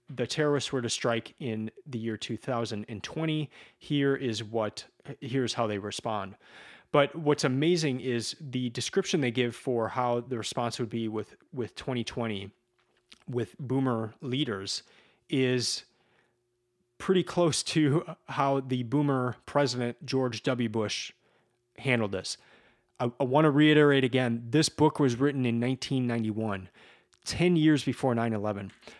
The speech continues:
But listen to these paragraphs now. "Finally, suppose the terrorists were to strike during the upcoming crisis constellation, sometime around the year twenty twenty. Once again, a quarter turn in the generational constellation would prompt a response that, from today's perspective,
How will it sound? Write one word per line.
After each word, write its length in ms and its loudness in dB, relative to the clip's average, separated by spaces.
But 220 0
listen 320 2
to 60 2
these 200 2
paragraphs 540 -4
now. 280 -6
"Finally, 420 4
suppose 400 0
the 80 -4
terrorists 480 2
were 120 0
to 100 -2
strike 380 0
during 220 2
the 140 -2
upcoming 400 -2
crisis 540 -4
constellation, 760 -6
sometime 580 -2
around 240 -2
the 60 -2
year 160 -2
twenty 380 -6
twenty. 420 -8
Once 180 2
again, 240 4
a 40 0
quarter 360 2
turn 380 -2
in 100 -6
the 80 -2
generational 640 -2
constellation 640 -6
would 140 -10
prompt 320 -6
a 20 -10
response 500 -6
that, 260 -6
from 160 -10
today's 320 -2
perspective, 680 -4